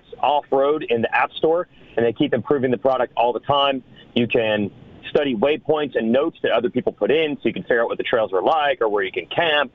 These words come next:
uh, where there's gas stations nearby the trail, depending on what type of riding and driving you're doing. Uh, highly recommended, especially if you're an e-biker or honestly anything outside, which these days is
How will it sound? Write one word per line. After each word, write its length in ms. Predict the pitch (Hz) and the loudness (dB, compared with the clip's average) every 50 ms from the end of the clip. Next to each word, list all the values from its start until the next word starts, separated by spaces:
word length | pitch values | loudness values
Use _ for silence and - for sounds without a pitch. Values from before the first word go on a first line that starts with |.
| _ - - - - - - - - _ - | _ -20 -20 -20 -20 -20 -20 -20 -18 _ -6
uh, 420 | 104 98 90 87 85 85 85 - - - | -4 -2 0 0 0 0 0 0 0 0
where 180 | 117 120 113 | 0 0 0
there's 180 | 101 104 101 95 | 0 -2 -4 0
gas 240 | - 143 160 - - | 0 0 0 -2 -2
stations 420 | - 175 151 143 127 - 135 120 104 | -2 -2 -2 -2 -2 -2 -4 -2 0
nearby 340 | 117 117 107 127 151 156 156 | 0 0 0 0 0 0 0
the 60 | 143 | -2
trail, 300 | - - 160 143 139 135 | -2 0 0 0 0 0
depending 320 | 113 113 - 123 123 117 113 | -2 -2 -2 -2 0 0 0
on 60 | 110 | 0
what 160 | 110 113 - | -2 -2 -2
type 180 | 120 113 110 - | -2 -4 -4 -4
of 80 | 90 90 | -2 -2
riding 340 | 107 117 120 117 120 107 | 0 0 2 0 -2 -4
and 100 | 101 98 | -6 -6
driving 320 | - 120 117 113 113 107 104 | -2 -2 0 0 0 -2 -2
you're 80 | 98 92 | -2 0
doing. 320 | - 156 156 147 143 135 _ - - - - - - - - - - - - - - | 0 0 0 0 -4 -6 _ -20 -20 -20 -20 -20 -20 -20 -20 -20 -20 -20 -20 -10 -4
Uh, 220 | - 110 110 110 107 | -2 0 0 0 0
highly 240 | - 160 165 160 156 | 0 0 0 0 -2
recommended, 500 | 147 135 135 139 139 135 131 135 117 - _ _ - | -2 0 0 0 0 2 0 -2 -2 -4 _ _ -6
especially 420 | - - 143 131 - 143 135 131 | -2 -2 -2 0 0 0 0 0
if 100 | 123 - | 0 0
you're 120 | 123 123 120 | 0 0 0
an 60 | 120 | 0
e-biker 440 | 127 127 107 123 120 117 - 120 120 | 0 0 2 2 0 0 0 0 0
or 240 | - - 131 135 143 | 2 2 0 0 2
honestly 420 | 135 156 170 175 139 - 143 139 123 | 0 0 0 0 -2 -2 -2 0 0
anything 340 | 135 143 143 123 127 123 | 0 0 0 0 0 0
outside, 480 | 117 120 123 120 - 139 123 117 113 98 | 0 0 0 0 0 0 0 0 0 -2
which 120 | 101 113 - - | -2 -4 -4 -2
these 200 | 117 120 113 98 | -2 -2 -2 0
days 240 | - 120 110 107 92 104 | 0 0 0 0 0 0
is 200 | 107 104 98 | 0 0 0